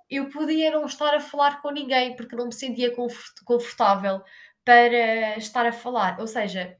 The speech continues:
ainda estou numa fase ioiô. Já estive na fase de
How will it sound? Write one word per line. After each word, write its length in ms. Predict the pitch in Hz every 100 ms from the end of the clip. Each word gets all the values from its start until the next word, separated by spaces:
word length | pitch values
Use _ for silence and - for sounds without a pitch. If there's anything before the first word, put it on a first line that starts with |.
| _ _ _ -
ainda 160 | 254
estou 220 | 330 - 381
numa 260 | 370 339
fase 520 | 339 311 320 330 285 349 285
ioiô. 560 | 277 294 262 208 160
Já 140 | 190 208
estive 240 | 247 262
na 140 | 302
fase 440 | 311 262 240 196 185
de 360 | 208 214 185